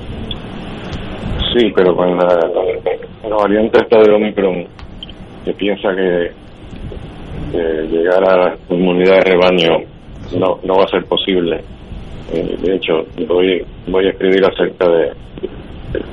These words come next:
de ese tópico de la vacuna en mis próximas columnas de Nuevo Día este domingo. Y, y una de las razones que eso es así es porque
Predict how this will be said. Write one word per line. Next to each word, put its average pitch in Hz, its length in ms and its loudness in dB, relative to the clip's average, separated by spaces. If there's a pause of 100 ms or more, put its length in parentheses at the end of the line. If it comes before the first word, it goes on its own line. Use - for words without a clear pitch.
(280)
de 82 100 0
ese - 200 0
tópico 87 380 0
de 85 80 2
la 82 80 4
vacuna 82 520 0 (360)
en - 80 -16
mis 90 80 -2
próximas 90 420 0
columnas 87 420 2
de 82 40 0
Nuevo 82 340 4
Día 85 140 2
este 90 240 0
domingo. 87 420 0 (1120)
Y, 90 300 -2 (180)
y 98 100 0
una 104 160 2
de 107 140 4
las 101 120 2
razones 104 380 2 (960)
que 87 120 0
eso 90 240 -2 (100)
es 87 140 -2
así 92 300 0
es 82 120 -2
porque 85 540 0